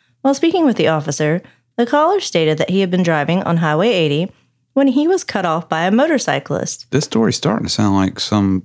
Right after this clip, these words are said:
Speaker 2: when you finally do get arrested on Tybee for driving, it's gonna be a road rage incident. I just know it will be.
Speaker 1: The caller further stated that when they stopped for a red light,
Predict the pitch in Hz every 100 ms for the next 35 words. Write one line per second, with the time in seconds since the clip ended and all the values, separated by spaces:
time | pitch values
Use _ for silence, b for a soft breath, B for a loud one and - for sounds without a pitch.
0 | - 92 92 151 - 131 113 87 98 107
1 | 110 110 113 117 - 120 110 - 107 107
2 | 117 113 113 110 101 113 117 113 117 B
3 | B B B 95 - 123 101 90 76 78
4 | 73 73 71 90 76 69 71 78 82 73
5 | 85 87 71 82 69 69 65 _ _ _
6 | _ _ 262 254 277 359 370 - 196 240
7 | 247 170 160 156 156 - 175 170 170 208
8 | 311 320 226 220 - 254 240 170 156 156
9 | 160